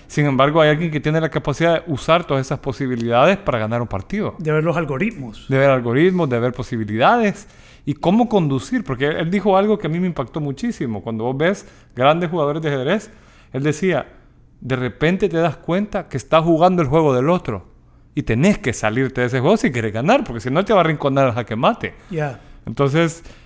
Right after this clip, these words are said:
Speaker 1: a mí me parece súper útil esto que estás poniendo sobre la mesa, porque cómo darte cuenta que estás jugando tu juego o el juego de otro y que ya estás entendiendo la varia-, o sea, que estás reaccionando o proponiendo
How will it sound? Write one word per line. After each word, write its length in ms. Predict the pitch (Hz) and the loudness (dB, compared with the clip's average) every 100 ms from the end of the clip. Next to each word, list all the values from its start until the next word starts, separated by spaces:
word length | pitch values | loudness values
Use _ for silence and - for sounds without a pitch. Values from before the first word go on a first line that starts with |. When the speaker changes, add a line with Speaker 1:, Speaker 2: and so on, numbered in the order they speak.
| _ - | _ -4
Speaker 1:
a 120 | 120 | 0
mí 80 | 135 | 2
me 80 | 156 | 2
parece 240 | 156 151 | 0 0
súper 300 | 160 175 175 | -2 0 0
útil 220 | 170 147 | 0 0
esto 200 | 131 - | -2 -2
que 80 | 131 | -2
estás 220 | 135 151 | -2 -2
poniendo 300 | 135 147 147 | 0 0 0
sobre 200 | 143 156 | 0 0
la 100 | 160 165 | 0 0
mesa, 380 | 165 156 190 - - - - _ _ | 0 0 -4 -4 -20 -20 -20 _ _
porque 640 | 147 139 - 147 - - - | -2 -2 0 -2 -2 -10 -12
cómo 260 | - 147 170 | -6 -2 0
darte 340 | 165 156 165 | 2 0 -2
cuenta 500 | 151 160 160 156 180 | -2 0 0 0 -4
que 100 | - | -2
estás 280 | 123 - 131 | -2 0 2
jugando 360 | 139 139 139 127 | 4 2 2 2
tu 160 | 185 | 4
juego 540 | 196 208 180 226 220 - _ _ _ | 4 4 2 -2 -4 -18 _ _ _
o 100 | 139 | 0
el 60 | 131 | 2
juego 180 | 143 165 | 4 6
de 60 | |
otro 300 | 156 151 196 | 4 4 2
y 60 | 196 | 0
que 120 | 135 | 2
ya 80 | 135 | 2
estás 240 | - 190 | 4 4
entendiendo 760 | 202 190 151 135 135 208 214 139 | 4 4 2 2 2 2 4 4
la 120 | 127 | 4
varia-, 340 | 120 117 120 | 4 2 0
o 60 | 127 | 0
sea, 320 | 160 139 - - _ - | 0 0 -2 -20 _ -8
que 100 | - | -6
estás 560 | 139 165 190 - - - - | 0 2 2 -2 -14 -18 -2
reaccionando 800 | 147 156 - 139 120 135 180 202 | 2 2 0 0 0 0 0 0
o 160 | 165 - | -2 -4
proponiendo 840 | 135 - 113 123 151 165 185 190 | -6 -4 -4 -2 -2 -2 -2 -2